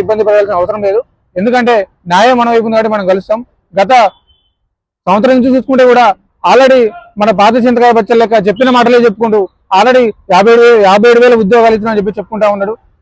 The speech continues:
మీరు వచ్చిన దగ్గర నుంచి కూడా నాకు తెలిసి భర్తీ చేసిన ఒక ఐదారు వేలు ఎక్కువ ఉంటాయి, అంతకు మించి కూడా ఎక్కువ ఉండవు. already గత ప్రభుత్వంలో కేసీఆర్ ఇచ్చిన ఉద్యోగాలని మేము ఇచ్చినామని చెప్పి చెప్పుకుంటూ ఇక ఊక, ఊక దంపుడు ఉపన్యాసాలు ఇచ్చుకుంటూ డబ్బాలు కొట్టుకుంటూ చెప్పే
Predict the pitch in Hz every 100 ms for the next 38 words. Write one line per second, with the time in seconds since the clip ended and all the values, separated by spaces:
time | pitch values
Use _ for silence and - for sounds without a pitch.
0 | - 196 202 285 277 269 254 262 262 262
1 | 226 220 220 190 202 247 240 226 240 220
2 | 208 214 214 214 226 196 190 214 185 208
3 | 208 233 233 208 196 208 190 - - -
4 | - - - 180 247 254 196 220 233 254
5 | 254 269 247 240 247 254 214 247 233 240
6 | 247 240 247 220 208 220 208 262 247 226
7 | 226 226 202 226 233 214 - _ _ 202
8 | 214 226 254 226 240 254 240 233 226 233
9 | 233 233 220 240 220 208 196 214 220 214
10 | 208 190